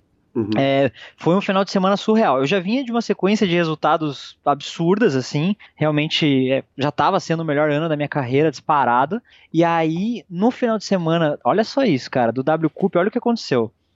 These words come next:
Speaker 2: No domingo, né, o W Cup Main Event começa no domingo e acaba na, ca-, acabava na segunda, né? Hoje em dia acaba na terça. Mas assim, ó, no domingo,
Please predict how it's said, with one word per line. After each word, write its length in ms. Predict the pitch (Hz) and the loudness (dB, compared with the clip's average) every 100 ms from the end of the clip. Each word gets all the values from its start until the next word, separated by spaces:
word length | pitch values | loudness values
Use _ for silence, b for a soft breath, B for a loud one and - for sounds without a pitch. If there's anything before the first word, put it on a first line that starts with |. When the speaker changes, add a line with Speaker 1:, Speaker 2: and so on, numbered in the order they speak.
| _ _ | _ _
Speaker 2:
No 120 | 135 151 | -2 2
domingo, 680 | 190 185 175 247 143 117 - _ _ _ | 4 4 6 6 6 2 -2 _ _ _
né, 200 | 131 135 | -2 0
o 100 | 123 | 0
W 220 | 113 123 127 | 0 0 0
Cup 180 | 139 | -2
Main 140 | 135 131 | 0 0
Event 180 | 131 131 | 0 -2
começa 340 | 139 131 - | -2 -2 -2
no 80 | 147 | -2
domingo 280 | 190 196 202 | 0 2 2
e 20 | |
acaba 240 | 208 196 | 0 0
na, 80 | 196 | -2
ca-, 220 | 185 - | -2 -4
acabava 420 | 139 - 143 143 143 | -2 -2 0 0 0
na 80 | |
segunda, 440 | 143 160 131 120 117 | -10 -14 -16 -14 -14
né? 120 | 117 | -14
Hoje 140 | 113 | -14
em 40 | 123 | -14
dia 80 | 123 | -12
acaba 260 | 123 131 | -8 -8
na 80 | 131 | -8
terça. 320 | 131 113 104 _ b b - | -8 -12 -14 _ b b -4
Mas 180 | 139 | 0
assim, 200 | 151 160 | 0 0
ó, 40 | 156 | -2
no 80 | 160 | -2
domingo, 600 | 214 202 202 202 143 | -2 -2 -2 0 -2